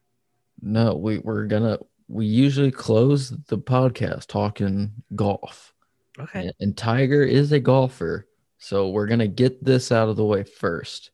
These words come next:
Speaker 2: Okay,
Speaker 1: And
Speaker 2: fine.
Speaker 1: then we're gonna talk, talk
Speaker 2: Then we're
Speaker 1: Tiger.
Speaker 2: gonna let our feelings out.
Speaker 1: Yeah, then we're gonna cry, and then we're gonna collect ourselves, and then talk about the golf
Speaker 2: Okay.
Speaker 1: tournament. Okay?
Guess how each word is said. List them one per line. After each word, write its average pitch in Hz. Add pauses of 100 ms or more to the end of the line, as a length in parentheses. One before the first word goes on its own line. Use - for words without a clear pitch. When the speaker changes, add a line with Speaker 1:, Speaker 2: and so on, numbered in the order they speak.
(140)
Speaker 2:
Okay, 113
Speaker 1:
And 98
Speaker 2:
fine. 104
Speaker 1:
then 104
we're 104
gonna 104
talk, 101 (580)
talk 98
Speaker 2:
Then 110
we're 120
Speaker 1:
Tiger. 117
Speaker 2:
gonna 113
let 113
our 110
feelings 113
out. 123 (220)
Speaker 1:
Yeah, 82
then 104
we're 104
gonna 104
cry, 104
and 98
then 98
we're 101
gonna 104
collect 110
ourselves, 98
and 95
then 98
talk -
about 92 (180)
the -
golf 71 (520)
Speaker 2:
Okay. 127
Speaker 1:
tournament. 107 (340)
Okay? 139